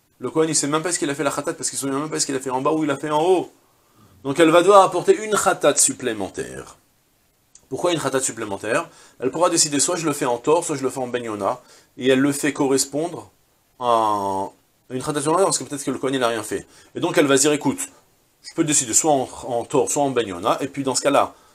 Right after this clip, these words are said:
je décide en Tor, donc maintenant, c'est devenu l'âme sœur du, de la Ola Tor que j'apporte, puisque le, la première, elle a été ratée de toute façon, donc je l'ai fait correspondre,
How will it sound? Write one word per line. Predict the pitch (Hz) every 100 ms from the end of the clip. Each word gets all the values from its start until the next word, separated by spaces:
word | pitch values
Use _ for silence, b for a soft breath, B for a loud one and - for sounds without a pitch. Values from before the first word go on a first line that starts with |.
| b
je | - 123
décide | 156 190
en | 185 165
Tor, | 180 190 226 - - _ _ -
donc | 135 156 -
maintenant, | 139 143 147 165 180 196
c'est | - 151
devenu | 131 131 147 147
l'âme | 147 160
sœur | 170 147 117
du, | 123 107 98 _ _ _
de | 113 131
la | 123 120 156
Ola | 160 151 110
Tor | - 151 131 -
que |
j'apporte, | 98 90 131 180 -
puisque | - -
le, | 101 95
la | 107
première, | - 120 110
elle | 87
a |
été | 92 95
ratée | 85 120
de | 107
toute | 110
façon, | 123 120 180 269 b b b b b _ -
donc | 104
je |
l'ai | 117
fait | 131
correspondre, | 113 101 185